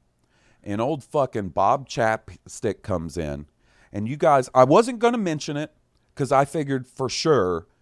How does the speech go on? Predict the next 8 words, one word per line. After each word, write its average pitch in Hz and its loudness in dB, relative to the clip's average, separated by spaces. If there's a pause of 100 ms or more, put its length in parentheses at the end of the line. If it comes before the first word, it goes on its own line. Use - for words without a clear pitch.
(280)
what 95 -8
you 151 -6
were 156 -4
gonna 147 -6
tell 302 10
me, 98 -4 (220)
Bobby 151 0
Iger, 98 2